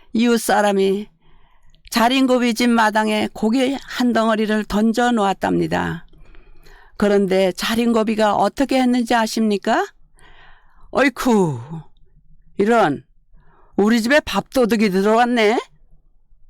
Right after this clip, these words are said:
자린고비는 이 고기 덩어리를 어떻게 했을까요? 고기 덩어리를 먹었을까요? 아니면 버렸을까요?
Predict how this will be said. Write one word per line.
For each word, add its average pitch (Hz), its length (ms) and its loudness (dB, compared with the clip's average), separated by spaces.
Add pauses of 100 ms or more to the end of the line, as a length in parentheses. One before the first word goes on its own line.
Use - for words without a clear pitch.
(960)
자린고비는 202 800 2
이 233 400 -2 (200)
고기 233 240 0
덩어리를 226 580 0
어떻게 220 440 -2
했을까요? 190 760 -2 (1120)
고기 208 260 0
덩어리를 214 600 0
먹었을까요? 196 1300 0 (180)
아니면 220 480 0
버렸을까요? 190 1000 -2